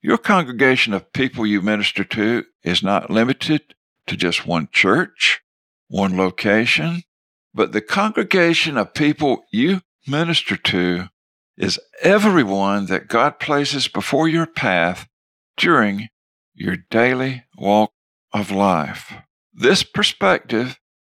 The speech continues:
that you're to minister to people wherever you are in your life provides you limitless opportunities to minister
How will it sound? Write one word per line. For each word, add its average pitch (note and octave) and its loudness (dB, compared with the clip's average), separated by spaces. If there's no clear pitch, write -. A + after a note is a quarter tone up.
that G#2 0
you're A#2 4
to G#2+ -4
minister A2 0
to G2 -8
people A#2+ -4
wherever - 0
you G#2 2
are C3+ 0
in D3 -4
your D3+ 0
life G#2 0
provides A#2 2
you A2 4
limitless G2+ -2
opportunities A2+ 0
to F2 -4
minister B2+ 0